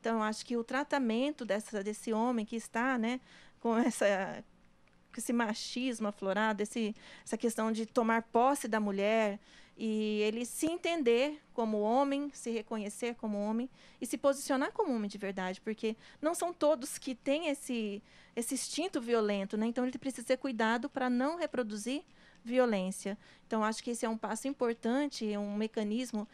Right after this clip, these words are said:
que o município precisa ter, assim como o cram funciona perfeito, eu acho que esse novo mecanismo de cuidar do homem agressor vai fazer toda a diferença no serviço deles também, que tem contato direto.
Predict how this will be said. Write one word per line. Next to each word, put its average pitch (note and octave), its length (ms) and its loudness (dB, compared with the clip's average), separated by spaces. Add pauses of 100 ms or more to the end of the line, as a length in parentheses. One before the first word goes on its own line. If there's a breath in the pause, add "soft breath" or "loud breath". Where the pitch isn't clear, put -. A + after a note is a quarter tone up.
(260 loud breath)
que A3 420 2
o G#3+ 60 2
município A#3 440 -2
precisa A3 440 -2
ter, A#3 240 0
assim A#3+ 240 -2
como B3 180 0
o G#3 40 -6
cram C#4 420 2 (540 soft breath)
funciona A#3+ 640 0
perfeito, B3 720 0
eu A3+ 40 0
acho A3 240 -4
que A3 400 -6 (380 loud breath)
esse A3+ 260 -2
novo A#3 460 0
mecanismo A3 640 -2
de G#3 140 -10
cuidar G#3+ 420 -2
do B3+ 120 -4
homem G#3+ 180 -2
agressor G#3 520 -6 (400 soft breath)
vai A3 120 -2
fazer A3+ 240 -2
toda C4 200 2
a - 20 4
diferença A3+ 440 -2
no A3+ 100 -2
serviço A3+ 340 -4
deles A3 240 -2
também, A3 440 0 (140)
que - 100 -12
tem A3+ 160 -2
contato A3 380 -4
direto. - 480 -10